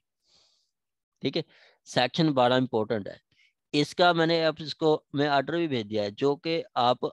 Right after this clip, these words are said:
अगर देखें दो हज़ार सत्रह के पेपर में, टू थाउजेंड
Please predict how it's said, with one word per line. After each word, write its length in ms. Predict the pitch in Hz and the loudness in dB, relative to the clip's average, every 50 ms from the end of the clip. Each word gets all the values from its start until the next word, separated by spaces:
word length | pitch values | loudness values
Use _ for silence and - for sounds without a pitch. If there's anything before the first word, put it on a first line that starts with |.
| - - | -6 -4
अगर 220 | 135 135 139 139 | 0 0 0 0
देखें 460 | 131 127 131 127 - - 160 156 151 131 | 0 -4 -4 -4 -4 -4 -2 -2 -2 0
दो 140 | 123 123 120 120 123 131 | 0 2 2 4 4 2
हज़ार 220 | 127 135 147 147 | 2 2 2 0
सत्रह 720 | 147 - - - - 185 175 - _ _ - 190 180 180 | 0 -4 -10 -2 -2 0 0 0 _ _ 2 4 4 4
के 200 | 165 - - 151 139 | 2 0 -2 -4 -2
पेपर 420 | - - 113 101 - - 95 95 - _ - | -2 -4 -6 -6 -6 -10 -12 -12 -12 _ -18
में, 120 | - - - _ _ _ _ _ _ _ _ _ _ _ _ _ _ _ _ _ _ _ _ _ _ _ | -18 -18 -20 _ _ _ _ _ _ _ _ _ _ _ _ _ _ _ _ _ _ _ _ _ _ _
टू 260 | - 147 147 160 165 160 - - | 0 2 4 4 2 2 2 0
थाउजेंड 420 | 135 113 113 110 123 131 147 156 | 2 2 2 2 0 0 0 -2